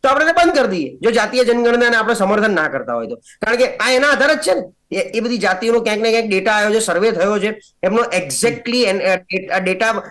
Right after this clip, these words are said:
અ, આપણી પાસે પડ્યો છે, એના આધારે આપણે એમને આમાં સમાવેશ કરીએ છીએ, તો આપણે બંધ કરી દો, અનામત આયોગ, બિન અનામત.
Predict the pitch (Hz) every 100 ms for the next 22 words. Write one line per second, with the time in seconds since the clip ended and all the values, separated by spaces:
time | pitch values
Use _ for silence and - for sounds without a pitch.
0 | - 185 175 185 190 220 220 233 214 220
1 | 226 226 196 226 196 247 247 254 277 247
2 | 285 220 175 226 294 254 - 143 139 117
3 | 220 185 - _ 311 302 320 349 392 302
4 | 254 - 240 254 262 247 240 240 233 214
5 | 214